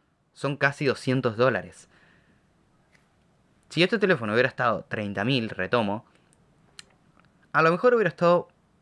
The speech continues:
más apetecible, porque se entiende que tiene que tener un rendimiento inferior al tener un precio más bajo. Además, del Moto G veintidós al Moto G treinta y uno,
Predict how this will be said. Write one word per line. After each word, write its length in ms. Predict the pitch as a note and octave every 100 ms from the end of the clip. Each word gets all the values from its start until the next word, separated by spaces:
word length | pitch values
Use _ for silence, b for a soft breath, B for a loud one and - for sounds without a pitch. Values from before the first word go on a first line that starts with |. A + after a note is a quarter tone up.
| -
más 460 | A#2+ D3 D3 - _
apetecible, 840 | A#2+ - A2 A2 - C#3 G#2+ F2+ b b b
porque 240 | - G#2 A2+
se 120 | B2
entiende 540 | A#2+ C3+ C#3+ C#3+ C#3+
que 180 | B2+ A#2+
tiene 240 | - B2+
que 80 | B2
tener 140 | A2 A#2
un 80 | A2+
rendimiento 360 | A2 A2 A2+
inferior 440 | A2+ A2 A2+ A#2+ B2+
al 120 | A2+
tener 220 | G2+ G#2+
un 80 | G#2
precio 300 | G#2 - G#2
más 240 | F#2+ F#2
bajo. 480 | G#2 G#2 F#2+ - C2+ B B B B B
Además, 560 | G#2+ G#2+ B2 A2+ - _ _
del 420 | G2 G2+ G2 F#2+ -
Moto 300 | A2 B2 C3+
G 120 | C3+
veintidós 500 | B2 A#2 A#2+ A2 - -
al 160 | G2+
Moto 160 | G2+ A2+
G 160 | - B2+
treinta 300 | B2+ B2 A#2
y 140 | B2
uno, 260 | B2+ B2+